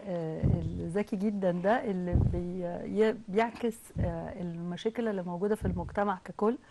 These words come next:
واول حاجه بنقابلها لما المريض او الكلاينت اللي يقعد على الكرسي ويبتدي ي-، يشتكي ان هو بيخاف من طب الاسنان ومن دكتور السنان. آه،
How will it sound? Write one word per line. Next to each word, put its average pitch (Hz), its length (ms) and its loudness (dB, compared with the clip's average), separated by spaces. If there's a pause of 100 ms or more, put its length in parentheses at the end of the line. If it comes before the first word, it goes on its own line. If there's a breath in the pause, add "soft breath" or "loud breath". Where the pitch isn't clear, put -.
(400 loud breath)
واول 233 400 4
حاجه 233 280 4
بنقابلها 185 840 0
لما 180 540 -2
المريض 180 560 -2 (300)
او 175 300 -4
الكلاينت 165 920 -2 (140)
اللي 165 540 -6 (400 loud breath)
يقعد 190 320 0
على 151 340 -4
الكرسي 208 640 -2
ويبتدي 214 640 0
ي-، 165 1120 -2
يشتكي 226 440 -6
ان 180 420 -6
هو 196 460 0 (100)
بيخاف 185 420 -6
من 170 520 -6
طب 185 160 -4
الاسنان 180 420 -6
ومن 180 200 -4
دكتور 175 260 -6
السنان. 165 380 -8 (680 loud breath)
آه، 175 460 -2